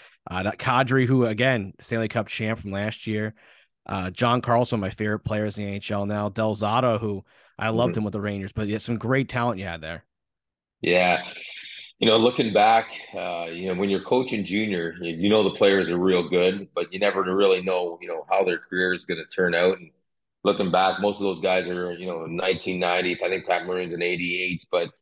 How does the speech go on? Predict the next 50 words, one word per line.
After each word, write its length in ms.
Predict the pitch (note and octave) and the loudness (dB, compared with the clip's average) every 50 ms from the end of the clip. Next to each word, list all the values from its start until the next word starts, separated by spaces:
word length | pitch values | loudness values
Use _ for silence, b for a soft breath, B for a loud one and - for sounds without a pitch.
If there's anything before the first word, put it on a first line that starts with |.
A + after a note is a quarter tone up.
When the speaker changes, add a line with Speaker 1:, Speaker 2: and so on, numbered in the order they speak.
| _ _ _ _ _ - | _ _ _ _ _ -12
Speaker 2:
uh, 80 | - D2+ | -10 -8
now, 520 | D#2+ E2+ F2+ F#2 F2+ F#2 F#2+ F#2 F2+ F2+ F2+ | -4 -2 -2 0 0 2 0 0 -2 -2 -6
you 60 | F#2 | -6
know, 100 | F2 E2 | -6 -4
they've 160 | E2 E2+ E2 - | -4 -6 -4 -4
kind 200 | - F#2 F2+ F2+ | -2 -2 -2 -2
of 100 | D#2+ D2+ | -2 0
been 80 | F#2 F#2 | 0 0
in 80 | F2+ | 0
the 80 | F2+ F2+ | 0 0
N 100 | F#2 F2+ | 0 0
H 180 | F2+ F2 - | -2 0 0
L 160 | F#2 F2+ E2+ E2 | 0 0 0 0
twelve, 360 | - - F#2 F#2 F2+ F2 - | 0 0 0 2 0 -2 -4
thirteen, 360 | F#2 F#2 F2+ - F#2 F2 E2+ | -4 -6 -6 -6 -10 -12 -4
fourteen 420 | - F#2 F#2 E2+ - - F#2 F2+ | -2 0 0 0 -2 -4 -4 -4
seasons 540 | F2 - - F#2 F#2+ G2 F#2 F#2+ F#2 F2 D#2+ | -4 -4 -4 -2 -2 -2 -2 -4 -4 -4 -2
now, 220 | E2+ F2 E2+ E2+ E2 | -2 0 0 0 -2
and 100 | E2 E2 | -4 -8
you 100 | E2 D2+ D#2+ | -12 -4 -2
look 200 | F2+ F2+ D#2 - | -2 -2 0 0
back 280 | E2 E2+ F2 F2 E2+ | 0 0 0 0 -2
and 100 | E2+ E2 | -6 -14
say, 140 | - - D#2+ | -12 -12 -10
"Wow, 440 | D#2+ E2 F2 F2 F2+ F2+ F2+ F2 E2+ | 0 2 4 6 6 6 6 6 4
what 120 | F2 F2+ | 4 2
a 20 | F2+ | 0
special 380 | - - - F2+ F2 - F2+ | -2 -2 -2 -2 -2 -2 -6
group 260 | D#2+ D#2 F2+ F2 D2 - | -6 -6 -6 -8 -8 -8
of 80 | E2 | -4
guys 480 | D#2 E2+ F2+ F#2+ F#2+ F#2 F2 F2 E2 D#2 | 0 2 4 4 4 4 2 0 -4 -6
that," 140 | E2 E2 D2+ - _ _ _ _ _ _ _ _ _ - | -8 -10 -10 -12 _ _ _ _ _ _ _ _ _ -2
you 80 | F2 | 0
know, 80 | F2+ F2 | 2 4
we 100 | F2+ F#2+ | 4 6
went 160 | F#2+ G2 F2+ | 4 4 4
to 60 | F#2 | 0
the 100 | E2 E2+ | -2 0
rink 240 | F2 F#2 F#2+ F#2 - | 2 2 2 2 2
every 260 | - G2+ F#2+ F#2 F#2 E2+ | 2 2 2 0 -2 -2
day, 240 | D#2+ F#2 F#2 F2+ F2 | 0 2 2 2 0
and 80 | E2+ E2+ | -2 -4
they 60 | E2 | -6
were 80 | F2 F2 | -8 -8
sitting 360 | - - F#2 F2+ F2+ F2 F2 | -10 -10 -8 -8 -6 -6 -6
in 120 | F2 F2 | -4 -4
the 80 | E2+ E2 | -4 -2
locker 360 | E2+ F2 E2+ F2 F#2+ F2+ F2 | 0 0 2 2 0 0 -2
room, 280 | E2+ E2+ F2 F2 F2+ F#2 | -4 -2 -2 -2 -2 -2
and, 180 | E2+ D2 B1+ | -4 -6 -10